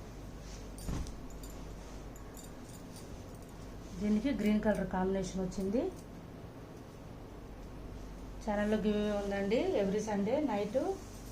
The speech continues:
సెవెన్ థర్టీ to ఎయిట్ పిఎం లోపు ఇది చేస్తున్నామండి, లైవ్ చేస్తున్నాము. ప్రతి వీడియో కానీ షార్ట్ కానీ లైక్ చేసి, లైక్ నెంబర్ ఎంటర్ చేసి, శారీస్ గురించిన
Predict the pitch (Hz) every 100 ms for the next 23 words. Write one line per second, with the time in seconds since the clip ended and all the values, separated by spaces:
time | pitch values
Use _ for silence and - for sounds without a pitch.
0 | - - - 214 214 214 214 240 320 381
1 | - - - 208 196 - 208 202 202 196
2 | 202 202 330 - - - - - - 220
3 | 214 214 214 220 214 214 240 208 214 214
4 | 214 214 208 214 330 370 - - - -
5 | - - - - 214 214 226 220 220 220
6 | 214 214 220 226 214 202 214 208 208 262
7 | 220 202 226 214 269 214 202 214 202 196
8 | 190 - 202 214 202 196 208 190